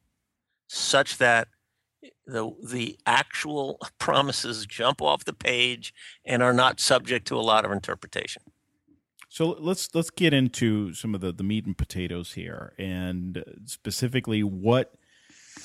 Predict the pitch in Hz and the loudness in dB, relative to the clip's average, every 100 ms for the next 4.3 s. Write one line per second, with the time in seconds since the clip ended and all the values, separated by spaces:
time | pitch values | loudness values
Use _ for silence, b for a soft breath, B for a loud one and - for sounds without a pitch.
0 | B B 113 104 - - 110 110 104 104 | B B 0 0 -2 -2 2 2 2 0
1 | 95 - 107 98 90 - 101 98 90 - | -2 -4 -4 -2 -4 -6 -6 -4 -6 -2
2 | 113 113 - 127 131 127 117 101 98 95 | 0 0 0 0 0 0 0 0 0 -2
3 | 101 135 - 127 107 107 98 92 98 - | 2 2 2 -4 -2 -2 -2 -2 -6 -4
4 | - 101 95 | -6 -6 -6